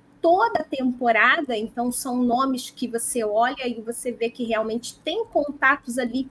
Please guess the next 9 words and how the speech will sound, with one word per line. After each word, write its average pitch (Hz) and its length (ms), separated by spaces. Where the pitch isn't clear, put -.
próximos 262 500
da 240 80
categoria, 220 840
fia, 262 320
enfim. 240 320
Quando 466 220
a 427 160
imprensa 453 720
britânica 285 680